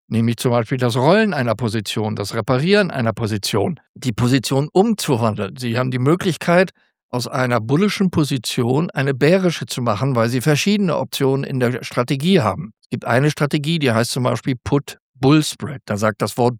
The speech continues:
Bull Spread ja, dass Sie bullish sind. Die besteht aus einem Long Put, der ist bärisch, und einem Short Put, der ist bullish. Der Short Put dominiert im Put Bull Spread. Wenn sich jetzt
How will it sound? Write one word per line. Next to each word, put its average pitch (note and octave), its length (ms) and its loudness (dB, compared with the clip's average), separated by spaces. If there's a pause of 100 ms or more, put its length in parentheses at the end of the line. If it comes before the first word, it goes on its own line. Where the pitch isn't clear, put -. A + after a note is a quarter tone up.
(140)
Bull D#3+ 280 4
Spread - 400 -6
ja, D#3 200 2 (340)
dass G#2+ 120 -4
Sie C#3+ 80 -2
bullish D#3 400 2
sind. - 280 -8 (340)
Die B2 60 -2
besteht B2+ 340 0
aus B2+ 180 0
einem A2 380 -2
Long B2 380 2
Put, - 360 0 (100)
der - 120 -2
ist - 160 -10
bärisch, A#2 520 2 (460)
und G3+ 240 2
einem A#2+ 220 2
Short A#2+ 340 0
Put, G3+ 280 0 (140)
der G#2 160 -2
ist - 200 -6
bullish. B2+ 520 0 (280)
Der A2 100 -4
Short D3+ 360 2
Put G3 280 2
dominiert C3+ 640 0
im D3+ 320 -4
Put D#3 140 -2 (120)
Bull B2 180 2
Spread. - 320 -6 (440)
Wenn C#3 160 2
sich B2+ 280 -2
jetzt - 420 0